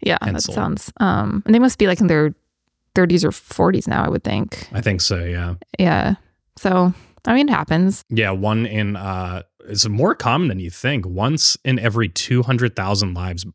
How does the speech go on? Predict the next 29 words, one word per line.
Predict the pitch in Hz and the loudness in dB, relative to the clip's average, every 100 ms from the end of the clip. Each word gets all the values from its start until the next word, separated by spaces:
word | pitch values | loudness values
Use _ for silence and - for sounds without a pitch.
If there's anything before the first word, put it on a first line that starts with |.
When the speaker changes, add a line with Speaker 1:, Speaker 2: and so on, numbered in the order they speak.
| - | -6
Speaker 2:
live | 101 101 90 | -2 -2 -4
births. | 90 82 - - - _ | -8 -10 -8 -8 -10 _
Speaker 1:
Hmm. | - 262 202 170 _ _ - | 0 4 2 0 _ _ -8
Wow. | 185 190 - 202 - _ _ _ - | 0 0 0 -4 -8 _ _ _ -8
Ugh. | - 98 92 | -2 -2 2
Speaker 2:
But | 113 101 107 | 0 0 0
being | 127 120 113 101 87 _ 110 | 2 2 0 -2 -8 _ -6
birthed | 104 120 120 - - | 0 2 2 0 -4
alive, | 107 95 85 85 90 - - | -2 0 -2 -6 -12 -14 -10
both | - 110 95 - | 0 2 2 0
twins | 110 92 92 | 0 0 0
being | 98 87 82 101 _ _ _ _ _ - | -2 -4 -6 -10 _ _ _ _ _ -2
birthed | 104 87 90 - | 0 0 -4 -6
alive, | 95 90 87 98 113 | -4 -2 -2 -4 0
is | 113 | 0
forty | - - 110 95 90 | 0 0 2 2 0
percent | - 82 - 82 - | -2 -2 -2 -4 -8
of | 98 95 92 | -8 -6 -6
that. | 87 80 - - _ - | -8 -8 -10 -10 _ -4
Speaker 1:
Wow. | 190 175 - 185 - | 0 0 0 -2 0
Speaker 2:
Most | 120 117 - | 4 4 4
often, | 107 95 113 92 | 2 2 0 0
one | 90 | -2
of | 90 | -4
them, | 87 85 - _ - | -6 -10 -16 _ -10
uh, | 95 87 - - | -10 -8 -12 -12
is | 98 87 _ | -12 -12 _
dead. | - - | -18 -6
Speaker 1:
Yeah. | 156 180 165 | 0 0 0